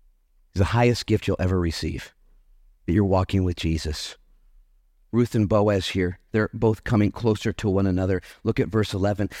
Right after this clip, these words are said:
"And now, my daughter, do not fear." Oh, he speaks encouragement to her. "I will do for you all that you request,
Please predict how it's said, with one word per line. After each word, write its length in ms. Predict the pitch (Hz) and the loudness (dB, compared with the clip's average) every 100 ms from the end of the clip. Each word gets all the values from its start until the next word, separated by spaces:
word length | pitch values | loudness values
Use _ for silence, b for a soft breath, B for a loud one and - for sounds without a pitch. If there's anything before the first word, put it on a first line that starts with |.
| B | B
"And 160 | - | 0
now, 200 | 190 214 | 2 2
my 180 | 202 180 | 2 2
daughter, 340 | 165 165 160 143 | 2 2 2 2
do 180 | 240 | 4
not 260 | 247 208 196 | 6 4 0
fear." 560 | - - 202 180 156 139 | -4 0 2 2 0 0
Oh, 280 | 139 147 | 0 0
he 160 | 139 127 | 0 -2
speaks 360 | - - 143 - | -2 -2 -2 -2
encouragement 480 | 131 127 127 123 117 | -2 0 2 0 0
to 120 | 143 | 2
her. 100 | 127 B B | 2 B B
"I 240 | - 180 | 0 2
will 180 | 202 202 | 4 4
do 360 | 135 151 180 185 | 2 -2 0 0
for 200 | - 151 | 0 0
you 260 | 135 135 - | 2 0 2
all 320 | 151 170 190 | 0 2 2
that 200 | 165 - | 0 0
you 120 | 160 | 2
request, 680 | 135 - - 151 151 - | 2 0 0 0 0 -4